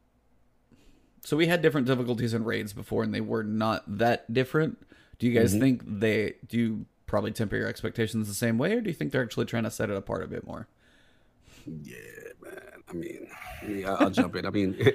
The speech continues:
Speaker 2: <laughs> uh, let's, let's keep it easy. <laughs> You know what I'm saying? Like, to me, I mean, I think it'll be harder difficulty, maybe an extra mechanic, you know what I'm saying? Maybe. But I mean, I, I mean,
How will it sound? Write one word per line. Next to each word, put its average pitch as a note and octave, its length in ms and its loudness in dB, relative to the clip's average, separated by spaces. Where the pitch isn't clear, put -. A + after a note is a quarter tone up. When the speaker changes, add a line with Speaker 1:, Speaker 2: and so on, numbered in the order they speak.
Speaker 2:
<laughs> - 220 -14
uh, A#2+ 180 6
let's, A2+ 540 6
let's - 600 2
keep - 280 4
it G#2+ 80 8
easy. G2 480 4
<laughs> - 40 -20
You C3+ 100 12
know C3+ 60 12
what C3+ 120 10
I'm A2+ 60 10
saying? F#3 160 12
Like, D3+ 220 8
to A#2 140 0
me, A2+ 300 8
I G#2+ 60 8
mean, G2+ 160 6
I G2+ 80 8
think G#2 240 2
it'll F#2+ 140 2
be F2 500 -2
harder F#2+ 240 6
difficulty, F2 520 -4
maybe G2+ 760 4
an G2 120 4
extra G2+ 360 0
mechanic, A2+ 560 2
you G#2+ 80 0
know G2+ 40 2
what G2+ 120 -2
I'm G2 80 2
saying? F2 120 -2
Maybe. A#2+ 480 0
But G2 220 2
I G2 60 6
mean, F#2 460 4
I, B2 140 10
I C#3+ 60 10
mean, D#3+ 360 12